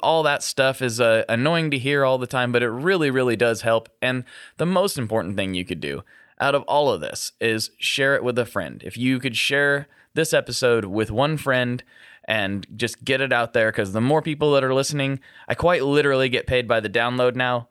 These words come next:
So, um, the more people that can, can help out and just download that episode, the, the better it's gonna be for everyone involved. So thank you very much,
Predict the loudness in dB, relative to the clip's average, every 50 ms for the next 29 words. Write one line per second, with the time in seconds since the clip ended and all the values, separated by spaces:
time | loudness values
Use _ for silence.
0 | _ _ -8 -2 0 2 2 2 2 0 -2 -2 -2 -2 -2 -2 -4 -6 -8 -12
1 | _ _ _ _ -4 -2 2 2 4 4 2 2 0 -2 -2 0 0 2 2 2
2 | 0 0 0 -2 -2 0 0 -2 -4 -6 -8 -14 _ _ _ -6 -4 -4 -2 -2
3 | -4 -2 0 -2 0 0 0 0 0 0 -2 -4 -8 -8 -6 -4 -4 -4 -4 -6
4 | -4 -2 -2 0 0 2 2 2 2 2 2 2 2 2 0 0 -2 -6 -2 0
5 | 2 2 2 0 -4 -8 -6 -2 0 2 2 2 0 0 -2 -4 -2 2 2 2
6 | 2 2 0 0 -2 -2 -2 0 0 0 -2 -2 -2 0 -2 -2 -4 -8 -16 -20
7 | -20 -20 -20 -10 -4 -2 -2 0 0 0 0 0 0 0 0 0 0 -2 -4 -4
8 | -4 -4 -4 0 0 2 2 2 0 -2 -4 -2 -2 -2 -2 -2 -2 -2 -2 -2
9 | -2 0 2 2 2 2 2 0 -2 -2 -2 -4 -6 -6 -8